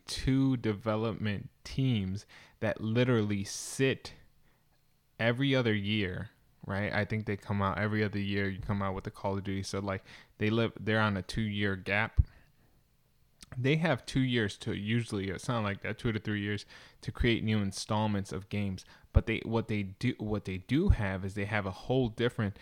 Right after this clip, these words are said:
uh, developer and, um, p-, uh, company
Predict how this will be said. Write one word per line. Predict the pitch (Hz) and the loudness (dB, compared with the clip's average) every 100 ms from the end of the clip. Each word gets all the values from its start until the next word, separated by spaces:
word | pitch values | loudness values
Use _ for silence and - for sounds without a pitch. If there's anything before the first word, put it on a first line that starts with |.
| - - _ _ | -18 -20 _ _
uh, | 101 95 92 - - | -6 -4 -4 -6 -6
developer | 95 113 131 196 - 98 92 113 - _ _ - | -2 2 2 2 6 4 4 -6 -12 _ _ -6
and, | 101 95 95 | -4 -2 -4
um, | 92 92 92 - - _ - | -4 -6 -8 -10 -16 _ 4
p-, | - - | 4 2
uh, | 101 98 92 - - | -4 -4 -4 -8 -4
company | 156 185 120 95 92 101 | -2 0 2 2 -2 -6